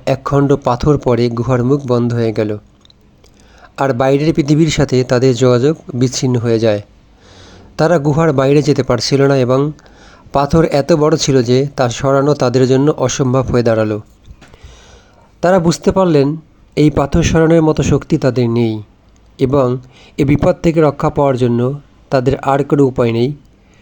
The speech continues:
তাই তারা একমত হলেন যে তাদের জীবনের এমন কোনো ভালো কাজ স্মরণ করে আল্লাহর কাছে সাহায্য প্রার্থনা করবেন, যা তারা একান্তভাবে আল্লাহর সন্তুষ্টি অর্জনের জন্য করেছিলেন।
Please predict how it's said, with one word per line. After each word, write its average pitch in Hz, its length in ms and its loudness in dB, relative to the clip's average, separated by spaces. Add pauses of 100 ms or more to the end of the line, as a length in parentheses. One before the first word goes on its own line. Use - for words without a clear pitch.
(400)
তাই 156 180 2
তারা 165 200 2
একমত 156 420 0
হলেন 127 300 2
যে 127 260 0 (680)
তাদের 147 300 2
জীবনের 160 480 4
এমন 165 300 4
কোনো 160 260 2
ভালো 139 340 2
কাজ 143 340 -2 (120)
স্মরণ 143 360 2
করে 135 260 0
আল্লাহর 135 360 2
কাছে 127 220 -4
সাহায্য 123 420 0
প্রার্থনা 117 460 -4
করবেন, 123 420 0 (920)
যা 143 200 0
তারা 147 260 0
একান্তভাবে 139 680 0
আল্লাহর 127 260 2
সন্তুষ্টি 139 600 -2
অর্জনের 139 360 2
জন্য 127 240 0
করেছিলেন। 117 520 -2